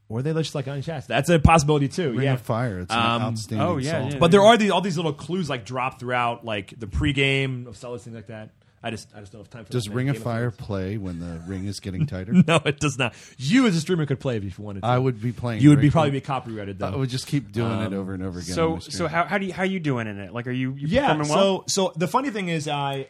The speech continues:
Speaker 1: I really don't like battle royale as a genre. I didn't enjoy pub G. I didn't, I played, I didn't play Fortnite at all. I played Apex Legends a couple times on P S four and then I uninstalled it 'cause, 'cause it's,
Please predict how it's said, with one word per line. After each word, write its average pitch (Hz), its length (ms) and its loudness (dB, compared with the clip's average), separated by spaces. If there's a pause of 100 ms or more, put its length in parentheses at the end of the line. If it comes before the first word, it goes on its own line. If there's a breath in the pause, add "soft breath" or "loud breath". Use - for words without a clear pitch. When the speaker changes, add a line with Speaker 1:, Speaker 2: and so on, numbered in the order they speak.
Speaker 1:
I 139 60 -4
really 202 300 0
don't 147 420 0
like 110 260 -2
battle 107 220 2
royale 95 280 -2
as 82 80 -6
a 78 60 -8
genre. 78 360 -10
I 98 80 -8
didn't 127 220 0
enjoy 123 440 2
pub 117 320 -2
G. 107 440 -4 (560 soft breath)
I 107 80 -2
didn't, 131 640 0 (100)
I 117 80 -2
played, 185 320 2 (180)
I 123 60 0
didn't 156 220 2
play 143 100 2
Fortnite 107 300 -4
at 92 80 -6
all. 95 360 -2 (280 soft breath)
I 123 80 0
played 202 220 2
Apex 170 340 -4
Legends 131 340 -2
a 117 60 -8
couple 123 240 -4
times 117 180 -4
on 113 60 -8
P 120 120 -6
S 110 80 -6
four 117 140 -8
and 107 60 -8
then 107 80 -8
I 104 100 -8
uninstalled 104 460 -4
it 98 120 -6
'cause, 107 200 -8
'cause 107 300 -8
it's, - 300 -12